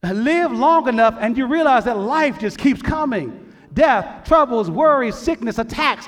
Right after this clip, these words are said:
every kind of thing keeps coming at you nonstop. We can all be real about that. But we have an equal reality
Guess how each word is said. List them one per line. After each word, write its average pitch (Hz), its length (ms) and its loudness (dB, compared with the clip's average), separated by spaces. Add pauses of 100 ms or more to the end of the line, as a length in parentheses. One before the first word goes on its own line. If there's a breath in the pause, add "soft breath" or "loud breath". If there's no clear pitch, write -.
every 294 400 -2
kind 302 340 -4
of 247 160 -4
thing 269 460 -2
keeps 330 280 2
coming 269 420 -2
at 285 260 -4
you 233 540 -4 (100)
nonstop. 294 1000 -2 (960)
We 311 260 2
can 277 160 -4
all 330 240 4
be 254 160 0
real 330 400 -2
about 233 300 2
that. 131 380 -4 (920)
But 294 180 2
we 311 400 0
have 262 280 0
an 269 220 -4
equal 294 420 0
reality 208 760 -4